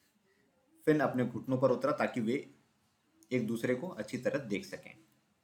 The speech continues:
"मुझे पता है कि तुम कौन हो और तुम्हारे आने का इंतजार ही कर रहा था," बूढ़े ने कहा।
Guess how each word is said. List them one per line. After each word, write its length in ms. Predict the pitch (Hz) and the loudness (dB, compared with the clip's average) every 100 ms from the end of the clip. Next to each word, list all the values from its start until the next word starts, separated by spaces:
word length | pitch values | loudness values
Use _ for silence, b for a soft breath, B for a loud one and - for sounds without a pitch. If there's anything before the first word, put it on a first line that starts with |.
| _ _ _ _ _ _ _ - | _ _ _ _ _ _ _ -6
"मुझे 160 | 135 127 | 0 2
पता 280 | 147 139 160 | 4 8 8
है 100 | 160 | 6
कि 80 | |
तुम 180 | 160 143 | 2 0
कौन 280 | - 123 110 | 0 2 2
हो 160 | 92 98 | 0 -4
और 100 | 101 | -2
तुम्हारे 260 | 120 127 | 2 6
आने 200 | 120 117 | 6 6
का 80 | 127 | 2
इंतजार 400 | 113 104 156 - | 2 2 2 2
ही 80 | 117 | 0
कर 160 | - 98 | -6 -8
रहा 240 | 90 - | -10 -14
था," 40 | 95 | -12
बूढ़े 280 | 95 95 | -6 -6
ने 100 | 92 | -6
कहा। 300 | 90 - - | -10 -20 -20